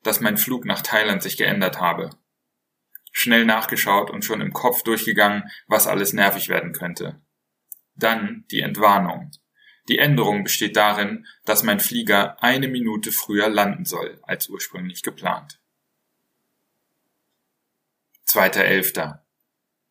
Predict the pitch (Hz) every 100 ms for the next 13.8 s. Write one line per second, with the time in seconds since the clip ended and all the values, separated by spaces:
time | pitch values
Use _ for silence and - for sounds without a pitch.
0 | - - - 110 113 139 143 113 98 -
1 | 87 107 107 107 - 101 98 120 123 -
2 | 98 95 110 107 - - 92 90 90 90
3 | - 85 85 90 180 _ _ _ _ _
4 | _ _ _ - 117 120 98 113 - _
5 | _ _ _ 104 104 101 104 143 - -
6 | - 110 110 - 98 95 110 113 95 95
7 | 101 101 95 95 110 113 117 113 113 -
8 | _ - 107 113 104 104 95 95 104 -
9 | 110 101 107 95 98 87 87 - 87 -
10 | _ _ _ _ _ - - - 123 113
11 | 92 101 110 - 104 - 98 - - _
12 | _ _ _ _ 113 120 98 98 - 101
13 | 90 98 101 127 123 131 131